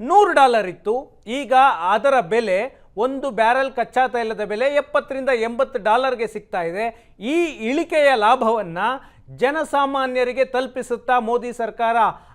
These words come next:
ಆ ನಿಟ್ಟಿನಲ್ಲಿ ಹಣಕಾಸು ಸಚಿವಾಲಯ ಮತ್ತು ಪೆಟ್ರೋಲಿಯಂ ಸಚಿವಾಲಯಕ್ಕೆ ಮೋದಿ ಸರ್ಕಾರ ಈ ನಿಟ್ಟಿನಲ್ಲಿ ಚರ್ಚಿಸುವಂತೆ ಸೂಚನೆ ಕೊಟ್ಟಿದೆ. ಆ ನಂತರ ಈ ಎರಡೂ ಸಚಿವಾಲಯಗಳು ಕೂಡ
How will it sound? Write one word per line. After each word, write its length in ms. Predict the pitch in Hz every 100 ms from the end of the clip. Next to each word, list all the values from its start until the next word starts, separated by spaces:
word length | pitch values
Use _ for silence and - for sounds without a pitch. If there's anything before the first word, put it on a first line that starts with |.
| -
ಆ 220 | 226 339
ನಿಟ್ಟಿನಲ್ಲಿ 680 | 320 277 - 226 185 175 277 349 _ _ _ - - - - - - -
ಹಣಕಾಸು 560 | 247 285 320 311 320
ಸಚಿವಾಲಯ 640 | 254 262 285 285 285 294 302
ಮತ್ತು 320 | 277 262 254
ಪೆಟ್ರೋಲಿಯಂ 800 | 240 220 262 277 277 254 226 - _ -
ಸಚಿವಾಲಯಕ್ಕೆ 1080 | 262 269 294 269 240 196 - 233 285 285 - 190
ಮೋದಿ 320 | 233 285 277
ಸರ್ಕಾರ 400 | 269 254 247 262 262
ಈ 100 | 233
ನಿಟ್ಟಿನಲ್ಲಿ 480 | 233 226 233 226 208
ಚರ್ಚಿಸುವಂತೆ 720 | - 233 - - 254 254 226
ಸೂಚನೆ 400 | - 240 269 262
ಕೊಟ್ಟಿದೆ. 600 | 247 233 240 254 302 - _ _ _
ಆ 180 | 196 277
ನಂತರ 360 | 311 240 226 226 311 - - 185
ಈ 200 | 262 226
ಎರಡೂ 360 | 214 269 330
ಸಚಿವಾಲಯಗಳು 920 | 254 247 277 269 262 247 233 196 190
ಕೂಡ 260 | 180 165